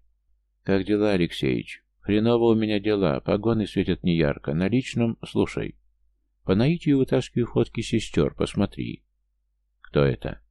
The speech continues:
«Сёстры, предположительно», добавляю я. «Сёстры? Отцы разные, что ли? Почему?» «Ну смотри, у этой на подбородке раздвоение», показывает он на Эву. Этот ген доминирующий и с большой вероятностью должен передаваться всем детям.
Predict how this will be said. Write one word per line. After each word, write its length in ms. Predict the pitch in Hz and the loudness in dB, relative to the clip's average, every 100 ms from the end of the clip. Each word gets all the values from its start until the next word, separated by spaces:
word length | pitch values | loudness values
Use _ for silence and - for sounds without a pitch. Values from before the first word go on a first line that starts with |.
| _ _ | _ _
«Сёстры, 480 | - - 110 - - | -8 2 2 2 -4
предположительно», 880 | - 101 - 98 87 92 92 85 85 | -4 -2 0 0 2 0 0 -2 -2
добавляю 500 | 82 80 80 80 78 | 0 0 2 2 2
я. 280 | 76 76 - _ _ _ _ | 0 -2 -6 _ _ _ _
«Сёстры? 600 | - 90 92 - 78 - - _ | -4 -2 -2 -2 -6 -6 -8 _
Отцы 380 | - 95 - 113 | -6 -4 -2 0
разные, 400 | 110 87 73 71 | 0 0 -2 -4
что 240 | - - | -4 -8
ли? 180 | - - - - | -6 -10 -10 -10
Почему?» 560 | - 65 62 76 90 _ _ _ _ _ - | -4 -2 0 -2 -4 _ _ _ _ _ -4
«Ну 100 | 95 | -4
смотри, 460 | - 107 - - - | 0 -4 -2 -6 -2
у 60 | |
этой 280 | 98 110 107 | 0 0 -2
на 100 | 90 | -4
подбородке 500 | 98 90 95 95 - | -4 0 0 -2 -6
раздвоение», 640 | 92 82 104 107 80 67 | -8 -4 -2 0 0 -2
показывает 380 | - - 78 78 - | -6 -6 -6 -6 -4
он 140 | 87 | 0
на 160 | 85 87 65 | 2 2 0
Эву. 300 | 57 - _ - | -4 -8 _ -6
Этот 280 | 107 - - | -4 -4 -6
ген 320 | 110 104 98 | 0 2 4
доминирующий 800 | 95 101 110 131 101 73 - 65 | 2 2 0 2 2 0 -2 -6
и 100 | 80 | -2
с 60 | |
большой 320 | 85 90 101 | 0 2 2
вероятностью 580 | 98 92 101 104 95 - | 2 2 -2 -4 -6 -4
должен 260 | 87 87 85 | -4 -4 -4
передаваться 480 | 90 85 87 - 85 | -2 0 0 0 -4
всем 260 | - 80 | -2 -4
детям. 420 | 69 58 - - | -2 -4 -6 -10